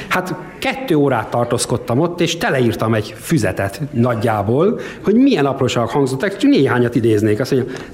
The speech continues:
"Tessék mondani, erős ez a paprika? Azt meghiszem, tegnap kétszer lenyomott szkanderba." Hentestél. "Jó napot, marha van." "Te Géza, elment már a főnök?"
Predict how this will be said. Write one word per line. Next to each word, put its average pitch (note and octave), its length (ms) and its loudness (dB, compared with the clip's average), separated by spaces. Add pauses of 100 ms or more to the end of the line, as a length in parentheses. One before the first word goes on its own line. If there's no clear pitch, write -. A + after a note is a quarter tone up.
"Tessék A#3 320 -2
mondani, F#3+ 340 4
erős D#3+ 280 2
ez E3 80 0
a F3 80 2
paprika? F3+ 720 0
Azt - 180 -2
meghiszem, G#3+ 500 0
tegnap G#3+ 300 2
kétszer G#3 340 0
lenyomott G3 340 2
szkanderba." F#3 720 0 (4000)
Hentestél. D3+ 800 -2 (120)
"Jó F3 220 2
napot, E3+ 360 0
marha E3 480 2
van." F3 500 0
"Te F#3 100 -2
Géza, B3+ 280 0
elment A#3+ 320 0
már B3 160 2
a A3+ 40 0
főnök?" C4+ 520 2